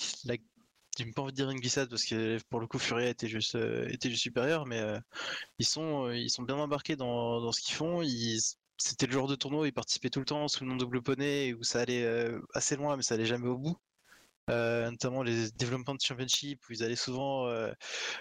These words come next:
souvent chercher les places en play-off, les, les demi-finales, les finales sans jamais avoir de trophée. Là, ils ont l'organisation, ils gagnent leur premier trophée.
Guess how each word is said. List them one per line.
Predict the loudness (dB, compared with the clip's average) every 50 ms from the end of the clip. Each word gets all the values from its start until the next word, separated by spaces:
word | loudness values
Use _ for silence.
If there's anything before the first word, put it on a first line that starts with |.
| -4 -2
souvent | -2 -2 0 0 0
chercher | 0 0 0 0 0 0
les | 0 -2
places | 0 -2 -2 -2 -2
en | -4
play-off, | -2 0 0 2 2 0 0 -2 0
les, | 0 0
les | 2 2 2 2 0 0 0
demi-finales, | 0 -2 -2 -2 0 0 0 2
les | 2
finales | 0 -2 0 0 0 0 0
sans | 0 0 2
jamais | 0 0 2 2
avoir | 0 0 -2 -4
de |
trophée. | -4 -4 -2 0 2 2 4 4 2
Là, | 4 4 4 4 2
ils | 0 -2 -4 -4
ont | -4
l'organisation, | -2 -2 -2 -2 -2 0 0 0 0 0 0 0 0
ils | 2 2
gagnent | 0 0 0
leur | -2 -4
premier | -2 -2 -2 -2 -2
trophée. | -4 -4 0 0 0